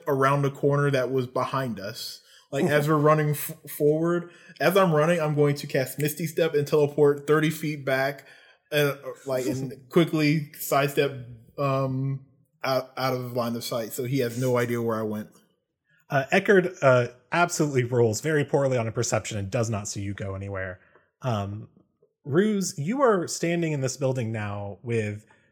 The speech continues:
Speaker 2: uh, Blightspine. The guards are carrying, uh, the unconscious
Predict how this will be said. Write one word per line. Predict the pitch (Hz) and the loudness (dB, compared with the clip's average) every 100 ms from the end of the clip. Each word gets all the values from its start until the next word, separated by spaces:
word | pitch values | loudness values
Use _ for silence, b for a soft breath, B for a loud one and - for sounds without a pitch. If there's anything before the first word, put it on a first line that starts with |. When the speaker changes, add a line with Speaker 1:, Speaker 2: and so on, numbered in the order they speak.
| b - | b -8
Speaker 2:
uh, | 117 101 - | -6 -6 -2
Blightspine. | 139 165 175 - 160 156 156 127 | 2 2 2 -2 0 0 -2 -4
The | 127 | -2
guards | 165 180 156 | 0 0 -2
are | 127 | -4
carrying, | - 135 139 139 135 131 123 117 b b b b | -4 0 2 0 0 -2 -2 -4 b b b b
uh, | 123 107 | -2 0
the | 107 113 | -4 0
unconscious | 123 123 - 123 120 - 107 101 - - | 0 0 -4 -4 -4 -4 -4 -6 -8 -10